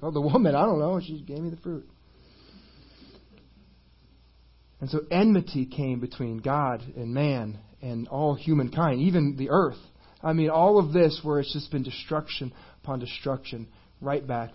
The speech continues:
from Genesis chapter three. And so from that, we require daily forgiveness. God is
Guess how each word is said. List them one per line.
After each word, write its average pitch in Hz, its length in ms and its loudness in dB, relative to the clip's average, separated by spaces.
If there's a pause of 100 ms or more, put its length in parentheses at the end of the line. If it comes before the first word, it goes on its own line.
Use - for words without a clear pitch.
(260)
from 127 160 -6
Genesis 123 680 -6 (460)
chapter 127 360 -8 (140)
three. 113 320 -10 (1500)
And 120 120 -10
so 120 300 -2 (520)
from 156 240 4
that, 113 340 -6
we 135 140 -4
require 131 420 -2
daily 113 380 -8
forgiveness. 123 560 -2
God 156 340 4
is 131 220 0